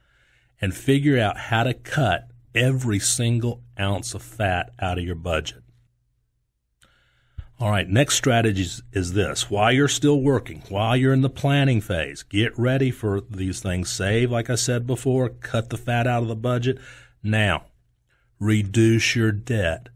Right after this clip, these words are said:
Get out of debt. Get out of as much debt as you possibly can. If you got credit card debt, get that paid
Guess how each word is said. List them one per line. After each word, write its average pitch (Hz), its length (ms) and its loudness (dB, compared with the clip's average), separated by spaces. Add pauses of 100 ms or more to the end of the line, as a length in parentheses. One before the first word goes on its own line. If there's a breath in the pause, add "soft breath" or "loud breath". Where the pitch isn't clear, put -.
(240)
Get 127 420 4 (220)
out 107 360 2 (120)
of 95 480 0 (200)
debt. 85 400 0
Get 95 340 -2
out 95 180 0
of 92 120 -2
as 80 160 -4
much 95 340 -2 (140)
debt 104 320 -2
as 87 180 -6
you 90 80 -14
possibly 92 680 -4
can. 113 520 -4 (480 soft breath)
If - 200 -10
you 165 120 2
got 151 180 2
credit 127 320 0
card 110 340 -2
debt, 107 420 -2
get 131 360 0
that 104 320 -2
paid 95 400 -2